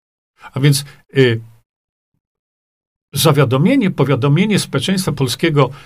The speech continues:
y, no przepraszam, bo wam tego nie pokazałem, no, w ten sposób jest to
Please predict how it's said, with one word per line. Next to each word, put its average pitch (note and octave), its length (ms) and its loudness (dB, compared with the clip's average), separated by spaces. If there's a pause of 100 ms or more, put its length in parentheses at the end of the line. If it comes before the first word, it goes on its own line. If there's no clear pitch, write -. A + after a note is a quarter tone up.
(300)
y, A#2+ 200 -2 (120)
no B2+ 140 -6
przepraszam, A#2 500 -8
bo A2 100 -6
wam G#2 160 -6
tego A2 180 -8
nie G#2 100 -6
pokazałem, A#2 600 -6 (340)
no, A2 260 -6 (600)
w - 220 -6
ten C4 360 2
sposób - 920 -2 (100)
jest - 240 -6
to F3+ 340 2